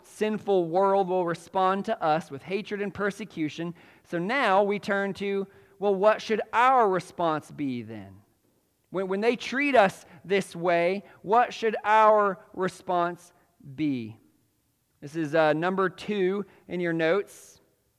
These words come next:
You are to respond with faith. You are to respond with faith. So when persecution comes, when, when people hate you, when they talk badly about you, try to harm you because of your faith,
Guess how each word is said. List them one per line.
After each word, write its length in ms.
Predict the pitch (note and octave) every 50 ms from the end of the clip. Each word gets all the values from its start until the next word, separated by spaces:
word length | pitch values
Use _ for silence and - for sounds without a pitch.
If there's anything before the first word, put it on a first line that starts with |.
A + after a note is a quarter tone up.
| _ _ _ _ _ _ _ _ _ _ _ _ _ _ _ _ _ _ _ _
You 220 | - D#3+ G3+ A3+ A3+
are 200 | A3+ A3+ A#3 A#3
to 220 | A#3 - G#3+ G#3+
respond 920 | G3 F#3 F3 - - - - - A3 A3 A3+ A3+ A3+ A3+ A3+ A3+ A3+ A3 G#3+ - _ _ _
with 220 | - E3+ G3 G3 F#3+ - - _ _ -
faith. 360 | - G#3 G3 E3 C3 - - _ _ - - _ _ _ _ _ _ _ _ _ _ _ _ _ _ _ _ _ _ _ _ _ _ _ _ _ _ _ _ _
You 140 | - G3 G#3+
are 140 | G#3+ G#3 G3+
to 120 | - F#3+
respond 800 | F3+ F3 E3+ - - - - G#3+ G#3+ G#3+ G#3+ G#3+ A3 G#3+ G3+ - - - _ -
with 200 | - F#3+ F#3 F3 - - _ _
faith. 380 | - G#3+ G3+ E3 C3+ - - _ _ - _ -
So 100 | - F3+
when 100 | F3+ D#3+
persecution 960 | - - - A#3+ C#4+ C#4 - - B3 - - B3 C4 B3 - - B3+ B3+ A#3+
comes, 400 | - A#3+ A#3+ B3 B3+ C4 A#3+ G3
when, 160 | G3+ G3+ E3 - G#3 -
when 120 | - G3+ F#3
people 300 | B3 B3 G#3 G3 D#3+ - - -
hate 420 | - G#3+ A#3 C4 C4+ A#3 - -
you, 140 | B3+ C4+ -
when 140 | A#3+ A3+ G#3
they 100 | G3 F#3+
talk 420 | - - A#3 A#3+ A3 - F3+ D#3
badly 520 | C#3+ A3 A3+ A#3 A#3+ B3 A#3 A#3+ B3+ B3
about 480 | B3 G#3+ G3+ B3 B3 B3 B3 - - -
you, 340 | B3+ B3+ B3 B3 B3 C4+ A#3 - _ - - -
try 280 | - - A#3+ A#3+ A#3 A3
to 160 | A3+ F#3+ E3+
harm 480 | D3+ E3+ G#3+ A3+ A#3+ B3 B3+ B3+ B3
you 160 | B3 B3+ C4 A#3+
because 420 | G3 F#3+ - - A3+ A#3+ A#3+ A3
of 140 | B3 A3+ G3
your 180 | G3+ F#3+ F3+
faith, 640 | D#3+ - - - A#3 A#3+ B3 C#4 D4 D4 C4+ - -